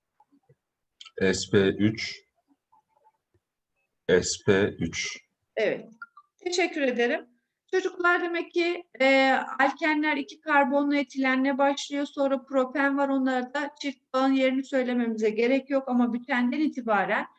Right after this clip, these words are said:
Speaker 2: mutlaka çift bağın yerini, e, küçük numarayla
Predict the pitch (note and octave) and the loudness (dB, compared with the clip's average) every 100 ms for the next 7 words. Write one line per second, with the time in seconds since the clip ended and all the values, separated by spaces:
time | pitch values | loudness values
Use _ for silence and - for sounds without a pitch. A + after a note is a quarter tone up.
0 | _ _ D4+ D4 B3 B3 G#3+ A3 C#4 B3+ | _ _ -8 -4 -4 0 0 0 -6 -4
1 | A#3 A3 A3 B3 B3+ G#3+ G#3 D4+ - _ | 0 0 2 2 2 2 0 -4 -6 _
2 | - _ - A3+ A3 A3 A3 C4+ - F4 | -20 _ -2 2 4 4 4 0 -4 -4
3 | C#4+ C4 B3 A#3+ A#3+ A#3 C4+ D#4 | 0 2 4 4 4 4 2 2